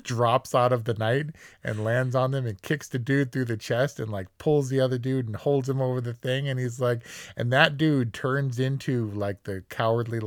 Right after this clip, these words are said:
lion. And he's like, "Don't kill me, man. Don't kill me. What are you?" And it's like, "I'm Batman." And I don't know, man.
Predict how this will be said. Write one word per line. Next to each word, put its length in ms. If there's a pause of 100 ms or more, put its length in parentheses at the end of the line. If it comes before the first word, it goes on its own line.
lion. 320 (320)
And 140
he's 180
like, 160
"Don't 240
kill 280
me, 140
man. 680 (100)
Don't 260
kill 300
me. 280 (560)
What 440
are 320
you?" 560
And 100
it's 160
like, 240
"I'm 300
Batman." 720
And 240 (240)
I 80
don't 120
know, 160
man. 280